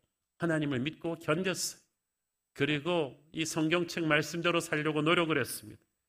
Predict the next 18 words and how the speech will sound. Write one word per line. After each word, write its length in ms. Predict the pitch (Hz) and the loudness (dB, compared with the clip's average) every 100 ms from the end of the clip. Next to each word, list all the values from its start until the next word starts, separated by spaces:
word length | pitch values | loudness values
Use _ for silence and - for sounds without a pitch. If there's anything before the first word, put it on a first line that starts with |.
| _ _ _ _ - | _ _ _ _ 0
그래서 240 | 175 165 | 0 0
기적적으로 680 | 156 160 202 - 190 170 175 | -4 0 0 0 0 2 2
장학금을 580 | 170 139 151 156 156 147 | 2 2 2 2 0 2
받고 560 | 139 135 - 156 175 - _ - | 2 2 0 0 0 -4 _ -2
대학교를 540 | 120 131 131 147 135 | 4 4 2 -2 0
가고 480 | 127 123 131 170 - _ - | 0 0 0 -4 -6 _ -10
신학교를 580 | - 170 160 151 135 123 | -4 -2 -2 -2 0 2
가서 280 | 120 127 | 0 0
목사가 480 | 104 131 - 160 151 | -2 -2 0 2 2
되었습니다. 560 | 127 117 - 101 92 - _ _ _ _ _ _ | 0 -2 -2 -6 -10 -16 _ _ _ _ _ _
그는 420 | - 156 165 175 - - | 0 4 4 0 -10 -2
남침내 580 | 127 147 - 170 165 160 | 2 2 0 -2 2 2
교단에서도 640 | 143 143 147 143 151 147 | 4 4 4 2 2 4
아주 300 | 147 147 - | 4 2 -2
떠오르는 680 | 151 156 170 170 156 85 - _ _ | 2 4 6 6 6 2 -6 _ _
젊은 380 | - 143 165 156 | 0 0 2 0
설교자가 580 | 160 147 147 139 127 120 | 0 0 0 0 0 0
되었습니다. 600 | 113 107 - 92 87 | -2 -2 -6 -10 -12